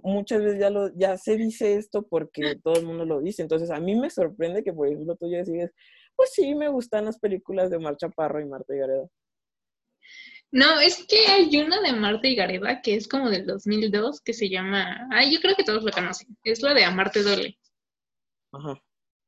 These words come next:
Speaker 2: Siento que esa no es tanta copia de otras películas <laughs> extranjeras, porque las que están sacando ahorita sí son como copias de películas que ya vimos de Hollywood, ¿sabes?
Speaker 1: ¿Cómo cuál?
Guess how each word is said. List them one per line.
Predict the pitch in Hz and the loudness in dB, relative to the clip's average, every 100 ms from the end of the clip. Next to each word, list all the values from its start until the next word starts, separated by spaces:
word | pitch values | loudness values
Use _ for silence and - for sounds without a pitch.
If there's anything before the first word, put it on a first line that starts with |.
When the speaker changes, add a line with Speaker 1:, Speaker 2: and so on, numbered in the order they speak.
| _ | _
Speaker 2:
Siento | - 262 277 320 | 0 2 4 2
que | 320 277 214 190 | 6 6 6 4
esa | 202 240 | 2 0
no | 233 214 202 | 2 0 0
es | 196 214 - _ _ _ _ - | 0 -2 -8 _ _ _ _ 2
tanta | 214 220 240 262 | 4 4 -2 -2
copia | 208 - 226 | -2 2 2
de | 196 185 | 2 -2
otras | 190 202 - | -2 -4 -4
películas | 185 - 208 208 208 - | -6 -2 -2 -2 -2 -8
<laughs> | |
extranjeras, | 233 - - 202 196 208 208 _ - | -10 -6 -6 -4 -4 -4 -8 _ 2
porque | 226 233 226 | 6 6 6
las | 220 214 220 | 6 4 -2
que | |
están | 233 262 | -2 0
sacando | 330 302 277 | 0 -2 -2
ahorita | 233 240 247 | 0 -2 0
sí | 214 | -2
son | 226 226 | -2 -2
como | 247 190 | -2 -4
copias | - 180 - 185 180 | -6 -8 -4 -4 -6
de | - | -12
películas | - 196 - 214 214 214 | -8 -6 -4 0 0 -2
que | 180 | -2
ya | 185 | -2
vimos | 185 185 185 196 - - _ _ _ _ _ _ _ _ | -2 -4 -6 -8 -12 -20 _ _ _ _ _ _ _ _
de | 208 | -2
Hollywood, | - 208 202 - - | 0 2 0 -4 -10
¿sabes? | 202 226 285 _ - | -6 -6 -8 _ -12
Speaker 1:
¿Cómo | 131 127 | -10 -8
cuál? | 143 143 151 | -6 -6 -8